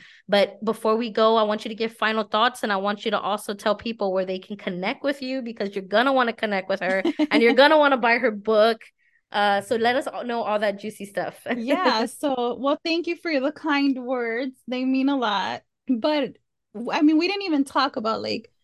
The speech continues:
Speaker 2: pur-, the purposeless lie and all that. I know that's something that we had wanted to talk about.
Speaker 1: Part
Speaker 2: My
Speaker 1: two.
Speaker 2: final,
Speaker 1: <laughs>
Speaker 2: yeah, part two. No,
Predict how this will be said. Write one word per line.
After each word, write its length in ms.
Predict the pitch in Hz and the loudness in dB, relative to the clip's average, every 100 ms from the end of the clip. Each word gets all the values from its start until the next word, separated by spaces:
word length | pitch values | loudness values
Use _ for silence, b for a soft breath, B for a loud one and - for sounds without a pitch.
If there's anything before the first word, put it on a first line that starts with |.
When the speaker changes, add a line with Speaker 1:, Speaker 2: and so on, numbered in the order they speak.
| _ _ _ - | _ _ _ -2
Speaker 2:
pur-, 240 | 302 294 | 2 2
the 180 | 269 233 | 2 0
purposeless 800 | 233 294 277 247 247 - 240 233 - | 2 2 4 2 -2 2 2 2 0
lie 240 | 226 226 | 2 2
and 160 | 220 220 | 2 0
all 180 | 220 214 | 2 2
that. 140 | 214 | 2
I 100 | 214 | 0
know 160 | 233 240 | 0 0
that's 240 | 233 240 | 0 0
something 280 | 247 233 226 | -6 -2 -2
that 120 | 208 | 0
we 140 | 220 233 | -2 -2
had 100 | 226 | -2
wanted 260 | 220 208 | -2 -2
to 80 | 202 | -4
talk 320 | 196 220 233 202 | -6 -6 -6 -4
about. 340 | 208 185 - _ _ | -2 -2 -6 _ _
Speaker 1:
Part 320 | - 196 - 254 | -2 0 -2 4
Speaker 2:
My 220 | 262 330 | 6 6
Speaker 1:
two. 60 | |
Speaker 2:
final, 340 | 240 415 349 302 254 240 | 4 4 4 4 2 0
Speaker 1:
<laughs> 200 | 226 208 | -2 0
Speaker 2:
yeah, 400 | 233 339 247 262 _ - | 4 6 6 4 _ 0
part 240 | 302 311 | 2 2
two. 300 | 320 285 214 | 0 0 2
No, 260 | 262 247 | 4 4